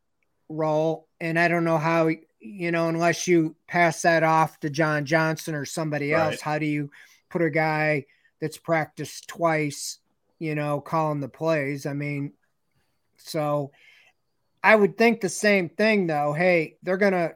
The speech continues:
Speaker 1: you know, go find the ball. He's played enough, you know, what, six years? If he, the biggest thing to me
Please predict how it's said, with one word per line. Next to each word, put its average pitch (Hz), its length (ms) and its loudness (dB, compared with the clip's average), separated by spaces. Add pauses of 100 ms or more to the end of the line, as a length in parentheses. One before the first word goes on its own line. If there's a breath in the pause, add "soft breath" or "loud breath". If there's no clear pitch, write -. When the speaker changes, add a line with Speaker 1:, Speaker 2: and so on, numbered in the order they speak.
Speaker 1:
you 170 180 -6
know, 170 140 -2
go 190 200 4
find 196 380 2
the 180 60 0
ball. 160 500 2
He's 170 220 -8
played 240 340 4
enough, 170 560 0 (680 soft breath)
you 185 120 -2
know, 160 80 -2
what, 156 200 -2
six - 380 -6
years? 185 540 -2 (260)
If 165 160 -6
he, 190 140 -8 (340 soft breath)
the 180 80 -8
biggest 240 360 2
thing 214 240 2
to 165 40 -4
me 185 460 0